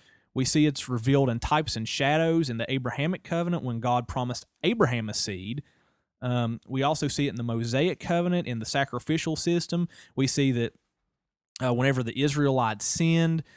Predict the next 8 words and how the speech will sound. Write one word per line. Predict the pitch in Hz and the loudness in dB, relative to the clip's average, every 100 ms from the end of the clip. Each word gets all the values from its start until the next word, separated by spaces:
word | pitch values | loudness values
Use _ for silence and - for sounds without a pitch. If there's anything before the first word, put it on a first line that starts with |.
| - - | -20 -6
they | 131 | -4
had | 120 131 127 123 | -2 0 -2 -4
to | - 120 113 110 107 _ _ - | -4 -2 -2 -4 -8 _ _ -8
slay | - - 131 135 147 151 147 143 - | -4 -2 2 4 4 4 2 0 -4
animals, | 123 147 160 160 160 156 147 - | -4 2 4 6 6 6 2 -4
uh, | - 76 69 69 | -8 -12 -14 -12
for | - | -8
the, | 120 | -6